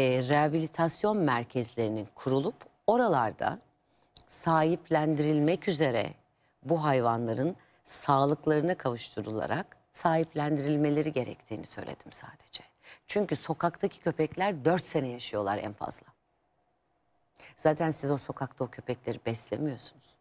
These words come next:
Onlar dört sene içinde ölüyor. Ama araştırmadıkları için, okumadıkları için ve başka bir şeye hizmet ettikleri için bir linçle karşılaştım.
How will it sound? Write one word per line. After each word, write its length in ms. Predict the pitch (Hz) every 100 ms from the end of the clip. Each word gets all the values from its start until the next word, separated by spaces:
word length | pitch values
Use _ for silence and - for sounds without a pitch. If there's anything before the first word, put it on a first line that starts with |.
| -
Onlar 280 | 131 143 127
dört 140 | 127
sene 180 | - 143
içinde 240 | - 123 -
ölüyor. 420 | 113 120 113 - _ _ _ _ _ _ _ _ _ _ - -
Ama 220 | 185 247 202
araştırmadıkları 840 | 202 214 - 294 262 165 - 127
için, 300 | 110 - - -
okumadıkları 640 | 135 - 147 - - 117
için 220 | - 147
ve 140 | 131 120
başka 340 | 131 - 240
bir 40 |
şeye 200 | - 147
hizmet 320 | 139 - 117 104
ettikleri 480 | - - - -
için 320 | - - 262 - _ _ -
bir 120 | 311
linçle 760 | 285 285 - - - - 104
karşılaştım. 760 | 101 107 92 - - - -